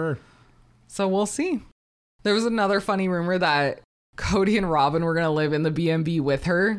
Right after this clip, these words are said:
Speaker 2: 'cause they're broke. And I was like, "No, there's no way. No way." I don't even, I believe a lot of Brown gossip. I can't even believe that one.
Speaker 1: I would say no way as well, but I love that theory.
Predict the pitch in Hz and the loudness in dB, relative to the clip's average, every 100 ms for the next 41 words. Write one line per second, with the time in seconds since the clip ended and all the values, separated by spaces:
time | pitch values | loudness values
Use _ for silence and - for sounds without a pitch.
0 | 190 214 170 160 143 156 151 190 190 202 | -2 0 2 0 2 2 4 2 2 2
1 | 190 190 185 185 175 175 185 147 117 147 | 4 2 2 2 2 0 0 2 0 -2
2 | 165 - 196 190 190 208 202 180 160 135 | -4 0 2 4 2 0 2 2 2 0
3 | 98 180 190 - 220 247 240 240 240 240 | -2 -6 -8 -6 0 2 4 6 6 4
4 | 226 190 185 170 127 117 151 - 220 262 | 0 -2 2 2 2 0 -2 2 2 4
5 | 269 254 - - - 202 311 294 269 247 | 2 0 -4 -12 0 4 4 4 2 2
6 | 233 208 170 156 165 170 180 180 180 175 | 2 2 4 4 4 2 2 2 4 2
7 | 180 190 190 190 196 180 151 196 196 247 | 2 4 4 2 2 2 2 0 0 -2
8 | 208 185 165 156 139 127 120 110 120 151 | 0 0 0 2 0 0 0 0 -4 -2
9 | 180 - _ _ _ _ _ - 220 240 | -4 -6 _ _ _ _ _ 2 4 4
10 | - 214 185 170 165 165 160 127 123 131 | 4 4 6 6 6 6 6 6 6 6
11 | 123 113 104 101 101 104 98 92 80 - | 6 6 6 4 4 2 2 0 -2 -2
12 | 92 85 | 0 2